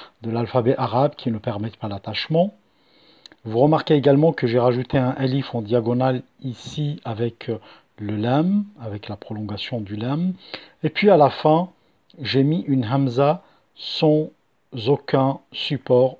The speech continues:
ni un alif, ni un waw, ni un ya, sans les deux points, car tout simplement, cette hamza est précédée d'une voyelle longue qui est ce alif. Et vous remarquez également que j'ai laissé un espace entre ce alif en tant que voyelle longue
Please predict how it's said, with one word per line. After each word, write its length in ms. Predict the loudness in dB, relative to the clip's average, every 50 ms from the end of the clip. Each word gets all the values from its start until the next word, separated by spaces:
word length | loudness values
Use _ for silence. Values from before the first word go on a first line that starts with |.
| _
ni 160 | -2 0 2 2
un 80 | 2
alif, 460 | 0 0 -2 0 0 -2 -4 -6 -10 -18 _ _ _ _ -2
ni 140 | 0 2
un 100 | 4 6
waw, 380 | 6 6 6 6 4 4 2 -2 -8 _ _ _ _ _ _
ni 200 | 0 2 4 6
un 120 | 6 6 6
ya, 300 | 4 4 2 2 0 -6 _ _ _ _ _
sans 200 | -10 -4 -2 0
les 120 | 0 0 -2
deux 120 | -4 -6
points, 320 | -6 -2 0 0 0 0 -4 -10 _ _ _ _
car 200 | -8 -6 -6 -6 -6
tout 120 | -8 -6
simplement, 640 | -2 -2 -2 -2 -2 -4 -4 -4 -4 -4 -6 -8 -12 -16 _ _ _ _ _ _ _ _ -20
cette 260 | -8 -8 -6 -6 -6
hamza 520 | -4 -2 -2 -2 0 2 2 2 2 2 -2 _ _ _ _ -12
est 80 | -10
précédée 580 | -8 -2 -2 -2 -2 -2 -2 -2 0 -2 -2 -4 _ _ _ _ _ -16
d'une 240 | -8 -4 -4 -4 -2
voyelle 460 | -2 -2 0 0 2 0 0 -2 -4 -10 _ _ _ _ -8
longue 600 | -4 -2 0 0 2 2 2 0 0 -2 -4 -6 -8 _ _ _ _ _
qui 260 | -12 -8 -4 0 2 2
est 180 | 2 2 0 -6 _ _ _ _ _
ce 200 | -14 -4 -4 -2 0
alif. 400 | 0 -2 -2 -2 -6 -10 -12 -16 -10
Et 80 | -10 -10
vous 160 | -8 -8 -6
remarquez 400 | -6 -4 -4 -6 -6 -6 -4 -4
également 360 | -4 -4 -6 -4 -4 -4 -4
que 120 | -6 -6 -8
j'ai 100 | -6 -6
laissé 260 | -8 -8 -6 -4 -4
un 80 | -4 -4
espace 400 | -8 -10 -2 0 0 0 0 -2 -10 -20 -20 -20 -20 _ -20 -6 _
entre 240 | 0 0 0 0 -2
ce 140 | 0 2 2
alif 400 | 4 4 2 2 0 -2 -4 -6
en 100 | -8 -6
tant 160 | -4 -6 -6
que 140 | -4 -4 -4
voyelle 340 | -4 -4 -4 -4 -4 -4
longue 300 | -2 0 0 0 0 -2